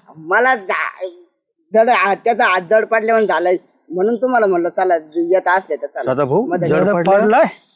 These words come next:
Speaker 1: हा.
Speaker 3: गेला का काय?
Speaker 2: हो, सदा भाऊ,
Speaker 1: काय
Speaker 2: चला
Speaker 1: माहिती?
Speaker 2: बरं पटकन.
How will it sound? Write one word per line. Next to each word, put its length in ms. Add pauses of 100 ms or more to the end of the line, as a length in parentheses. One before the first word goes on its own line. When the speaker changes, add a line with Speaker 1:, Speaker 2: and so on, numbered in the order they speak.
(120)
Speaker 1:
हा. 240
Speaker 3:
गेला 580
का 200
काय? 460
Speaker 2:
हो, 220
सदा 140
भाऊ, 160
Speaker 1:
काय 100
Speaker 2:
चला 140
Speaker 1:
माहिती? 20
Speaker 2:
बरं 220
पटकन. 180